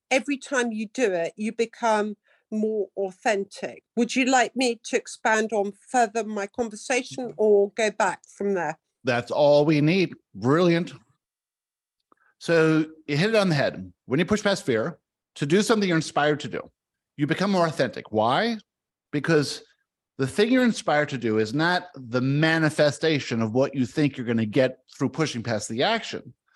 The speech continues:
Speaker 2: It's simply the experience of coming up against something that's inauthentic.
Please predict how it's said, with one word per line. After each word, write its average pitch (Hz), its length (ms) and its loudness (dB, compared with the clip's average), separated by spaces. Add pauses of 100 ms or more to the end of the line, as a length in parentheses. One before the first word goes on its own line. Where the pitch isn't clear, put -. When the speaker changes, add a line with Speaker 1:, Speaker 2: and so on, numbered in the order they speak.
(180)
Speaker 2:
It's 143 160 -2
simply 175 320 0
the 147 80 2
experience 147 800 0
of - 220 -8
coming 202 300 -2
up 185 80 -4
against 147 280 -4
something 139 240 -2
that's 135 160 0
inauthentic. 135 680 0